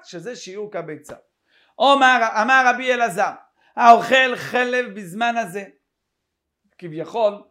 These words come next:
הוא צריך לרשום לעצמו שהוא חייב להביא קורבן חטאת ברגע שיבנה בית המקדש. צריך שיכתוב לו שיעור, שיכתוב בדיוק איזה כמות הוא אכל, כמה גרם, שיכתוב שיעור מדויק.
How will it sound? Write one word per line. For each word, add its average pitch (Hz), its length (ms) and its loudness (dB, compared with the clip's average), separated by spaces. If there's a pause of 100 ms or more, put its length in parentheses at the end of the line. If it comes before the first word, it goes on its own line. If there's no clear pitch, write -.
(140)
הוא 156 80 -20
צריך 202 240 -12
לרשום 220 400 -8
לעצמו 214 460 -10
שהוא - 180 -14
חייב 233 300 -2
להביא 226 240 -6
קורבן 233 360 -8
חטאת 240 380 -8
ברגע 226 300 -6
שיבנה 214 440 -10
בית 233 240 -8
המקדש. 240 600 -8 (480)
צריך 302 360 -2
שיכתוב 302 600 -2
לו 262 100 -2
שיעור, 226 580 -8
שיכתוב 339 460 -10
בדיוק 254 480 -14 (140)
איזה 247 240 -18
כמות 214 360 -12
הוא 196 120 -8
אכל, 151 260 -14 (800)
כמה 170 200 -14
גרם, 143 380 -4 (580)
שיכתוב 277 380 -6
שיעור 269 340 -14
מדויק. 240 360 -14